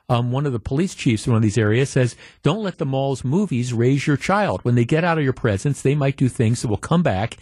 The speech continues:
and embarrass you." Movie theater employees expressed frustration on the web with the four dollar movie day, with several commenting about the day being disastrous.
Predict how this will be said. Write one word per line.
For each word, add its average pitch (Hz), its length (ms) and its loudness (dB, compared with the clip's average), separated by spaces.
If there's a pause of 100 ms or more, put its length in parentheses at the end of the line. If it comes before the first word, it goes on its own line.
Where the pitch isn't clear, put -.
(280)
and 139 400 0 (120)
embarrass 160 1120 0
you." 90 320 0 (360)
Movie 196 260 4
theater 165 340 0
employees 156 840 -2
expressed 151 640 -2
frustration 170 680 -2
on 156 140 2
the 131 80 2
web 151 420 2 (240)
with 175 140 0
the 165 80 -2
four 170 320 0
dollar 156 380 2
movie 208 420 4
day, 73 320 -4 (240)
with 143 140 2
several 190 340 0
commenting 143 560 0
about 127 280 0
the 151 60 0
day 113 280 2
being 135 480 2
disastrous. 147 1000 0